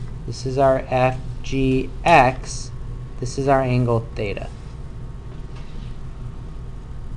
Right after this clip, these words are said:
So hopefully once you see this, you can see, okay, it's not too hard to find these,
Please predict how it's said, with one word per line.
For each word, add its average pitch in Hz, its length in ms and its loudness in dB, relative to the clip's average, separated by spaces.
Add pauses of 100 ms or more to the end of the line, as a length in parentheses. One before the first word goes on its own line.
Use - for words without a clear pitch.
(1900)
So 120 520 6
hopefully 175 340 8
once 156 260 6
you 165 80 4
see - 180 2
this, 151 520 6
you 156 80 -4
can 147 180 0
see, 156 300 2
okay, 135 380 2
it's - 180 -6
not 151 180 2
too 156 140 2
hard 139 240 8
to 127 60 4
find 127 440 4
these, 127 480 2